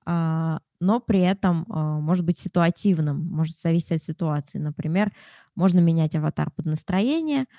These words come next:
или под какое-то социальное событие. Там пошли в д-, с друзьями там, а, в определённую комнату, какую-нибудь тематическую, в кино, например, да, и, а, надели на себя вот,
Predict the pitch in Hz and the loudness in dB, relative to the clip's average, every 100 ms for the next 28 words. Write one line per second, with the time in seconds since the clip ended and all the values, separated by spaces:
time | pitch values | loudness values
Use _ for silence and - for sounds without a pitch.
0 | - _ _ _ 202 240 208 180 - 165 | -20 _ _ _ 2 4 4 0 0 2
1 | 185 196 - 147 165 156 160 170 156 151 | 4 4 2 -2 0 0 0 0 0 -2
2 | 139 127 139 - 156 175 170 156 135 156 | -4 -8 -8 -6 -2 2 2 0 -8 -4
3 | 185 180 156 151 151 151 - 139 147 - | 0 2 2 0 0 -4 -6 -8 -10 -6
4 | 143 143 - 95 165 - 151 147 139 139 | -6 -6 -6 -4 -2 -2 -2 -2 -2 -4
5 | 143 139 - 269 349 302 262 247 226 _ | -4 -4 0 0 0 -4 -2 -4 -4 _
6 | _ 196 185 190 180 - 185 180 185 170 | _ -4 2 2 2 2 4 4 2 -2
7 | - - 156 151 - _ _ - - 175 | -6 -6 -4 -4 -6 _ _ -20 0 0
8 | 143 143 147 - - 175 165 190 - - | 2 -2 -4 -6 -8 -8 -4 -4 -4 -12
9 | - _ - 202 196 - - 147 143 - | -20 _ 0 2 0 -2 -2 0 -2 -4
10 | _ _ _ - 165 160 196 170 - 151 | _ _ _ 0 2 6 6 6 4 0
11 | 147 151 143 - | 0 0 -2 -8